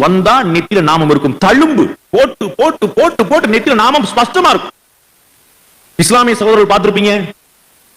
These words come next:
நெத்தியில கருப்பு இருக்கும். எப்படி? ஐந்து வேளை தொழுகை. ரைட். கிறிஸ்தவ சகோதரர்கள் பார்த்திருப்பீங்க, உங்களுக்கு ஆசீர்வாதம் பண்ணுவாங்க. எப்படி? உங்கள் நெற்றியில் சிலுவை. தெரியுதா?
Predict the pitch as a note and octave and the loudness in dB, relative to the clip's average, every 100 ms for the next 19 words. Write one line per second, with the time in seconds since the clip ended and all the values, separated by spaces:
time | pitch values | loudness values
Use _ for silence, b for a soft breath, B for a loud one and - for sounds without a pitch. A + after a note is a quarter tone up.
0 | _ _ _ _ _ _ _ D3 F3 F3+ | _ _ _ _ _ _ _ -2 0 2
1 | A3+ - F#3+ G#3 G#3 G3+ G#3 G3+ D#3+ _ | 0 2 0 2 0 2 0 -2 -8 _
2 | _ _ _ _ _ - F3+ G#3+ A#3+ C4 | _ _ _ _ _ -2 0 0 0 -2
3 | B3+ _ _ _ _ A#2 D3+ F#3 G3+ E3 | -6 _ _ _ _ -2 2 2 2 2
4 | D3+ G#3+ G3+ - D3 D#3+ G#2+ B2 B2+ G2+ | 2 0 0 0 0 2 0 -2 -4 -6
5 | - _ _ _ _ _ _ _ _ _ | -12 _ _ _ _ _ _ _ _ _
6 | _ _ _ - - - - - - - | _ _ _ -20 -20 -20 -20 -20 -20 -20
7 | - - F#2+ - - _ _ _ _ _ | -20 -6 -6 -6 -14 _ _ _ _ _
8 | - A3+ C#4+ A#3+ A#3+ A#3 G#3 G#3+ G#3 G3+ | -4 0 2 4 4 4 2 0 0 0
9 | G3+ G3+ F#3+ - _ _ _ _ _ F3 | 0 0 -4 -12 _ _ _ _ _ 0
10 | G3+ G3+ F#3 G#3 G#3 G3+ G3 G3 G3 G3 | 0 2 0 0 0 2 0 0 0 0
11 | G3 - - F#3 F3+ G3 G#3 G3+ - _ | -2 -6 -2 0 2 0 0 -4 -12 _
12 | _ F3 G3 E3+ F3+ - G3+ A3 - D#3 | _ -2 0 0 -2 -4 -2 -2 -2 -2
13 | C#3+ G#2+ A#2+ A#2 F2 _ _ _ _ _ | 0 0 0 -4 -8 _ _ _ _ _
14 | _ _ _ _ B2 B2+ G3 | _ _ _ _ 0 2 0